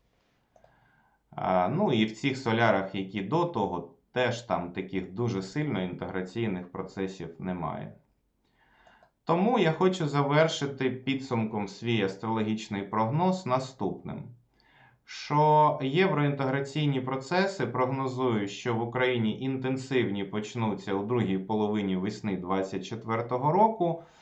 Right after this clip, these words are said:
Спочатку вони будуть як, е, декларація, як проголошення якісь. Але воно буде, займе два роки, цей процес євроінтеграції.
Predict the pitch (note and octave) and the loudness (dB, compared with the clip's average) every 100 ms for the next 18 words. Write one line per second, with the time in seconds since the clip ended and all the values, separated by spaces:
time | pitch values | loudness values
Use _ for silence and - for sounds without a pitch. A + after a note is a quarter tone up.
0 | - - - C3 D3+ F3 F#3 - B2+ B2 | -20 -14 -6 -2 4 4 4 2 2 4
1 | C3+ D3 A#2 C#3+ B2+ A#2+ A#2 A2+ B2+ B2+ | 4 2 2 2 2 0 0 4 4 4
2 | - A#2 A2+ A2 G#2+ G#2+ G2+ F#2+ F#2 - | 0 0 4 4 6 4 2 0 -6 -14
3 | - _ _ _ _ _ _ _ - A2 | -20 _ _ _ _ _ _ _ -14 -2
4 | C3 C3 C3 C3 A2+ G2 - D#2 C#2+ - | 0 4 8 10 10 8 -2 -8 -8 -4
5 | G#2 - B2 A#2 B2+ C3 G#2+ - F#2 D#2+ | -4 -2 2 4 6 6 4 0 -6 -6
6 | D#2 - - _ _ _ _ _ _ _ | -8 -12 -16 _ _ _ _ _ _ _
7 | _ _ _ - F#2 F#2 F#2+ F#2 F2+ - | _ _ _ -8 -4 -4 -2 -4 -6 -14
8 | _ - - _ _ B2+ C3+ F3 D3 C3 | _ -20 -20 _ _ 4 6 6 6 6
9 | C3 B2+ C3+ C3 A2 A2+ G#2+ G#2 B2+ B2 | 4 4 2 2 4 4 4 4 8 8
10 | G#2+ G2 F#2 F2 G2 A#2+ G#2 F#2+ F#2 F#2+ | 8 2 0 -2 2 6 6 6 0 -2
11 | C#3+ E3+ D3+ - _ - A#2+ A#2+ A#2+ - | -4 -4 -6 -16 _ -4 -2 0 -4 -2
12 | A#2+ A#2 A#2 A2 G#2+ G#2+ G#2+ A2 G#2 G#2+ | -4 -2 -2 -2 0 0 0 -2 0 2
13 | F#2+ F#2+ - G2 F#2 | 2 -2 -4 -2 -2